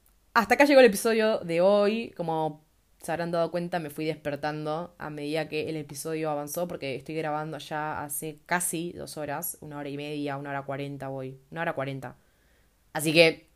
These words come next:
estoy sumamente despierta, ya está, yo estoy lista para arrancar mi día, estoy re arriba. No saben lo bien que me hace grabar apenas me despierto. Estoy sumamente energética.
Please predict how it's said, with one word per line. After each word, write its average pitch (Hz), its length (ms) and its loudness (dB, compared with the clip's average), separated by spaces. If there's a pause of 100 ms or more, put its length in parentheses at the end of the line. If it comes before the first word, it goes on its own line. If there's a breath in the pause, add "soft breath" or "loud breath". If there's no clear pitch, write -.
estoy 165 280 -2
sumamente 214 460 8
despierta, 180 540 6
ya 185 120 -4
está, 180 240 2
yo 170 140 -8
estoy 180 440 -4
lista 226 520 4
para 170 200 6
arrancar 165 560 0
mi 160 160 -6
día, 175 560 -2
estoy 165 480 -10
re - 240 -6
arriba. 160 600 -2 (360 soft breath)
No 175 160 -6
saben 196 320 2
lo 160 520 -4
bien 185 200 -4
que 202 100 -2
me 185 100 -2
hace 196 180 -2
grabar 190 220 4
apenas 214 180 0
me 214 80 0
despierto. 202 460 -2 (540 soft breath)
Estoy 185 960 -6 (360)
sumamente 240 1040 2
energética. 196 920 4